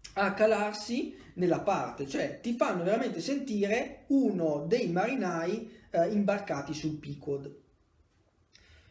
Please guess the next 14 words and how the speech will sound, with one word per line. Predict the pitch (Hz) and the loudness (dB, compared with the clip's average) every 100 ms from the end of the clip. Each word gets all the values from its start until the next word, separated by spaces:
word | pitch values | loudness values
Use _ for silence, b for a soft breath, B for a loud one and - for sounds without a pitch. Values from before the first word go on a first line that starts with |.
| b b _ _ | b b _ _
Il | 285 359 392 | 4 4 4
secondo | - 190 175 226 311 254 196 170 165 - - - | -2 -2 0 0 2 0 0 2 0 -4 -18 -4
tema, | 165 156 143 139 190 - - _ _ _ | 0 0 0 -4 -8 -12 -20 _ _ _
almeno | 151 147 156 175 156 131 | -8 -6 -4 -2 -2 -4
a | 135 | -4
me | 151 151 | -6 -6
quello, | - 135 135 123 120 | -4 -4 -2 -4 -6
eh, | 127 120 | -12 -14
che | - 135 | -10 -10
è | 123 | -10
più | - 143 143 | -12 -14 -12
caro, | - 120 - 120 131 196 - _ _ _ _ _ _ _ _ _ _ _ _ _ _ _ - | -12 -12 -12 -12 -10 -12 -14 _ _ _ _ _ _ _ _ _ _ _ _ _ _ _ -4
è | 208 | -4
questo. | 202 123 113 - - 120 - | -2 -4 -6 -12 -12 -12 -12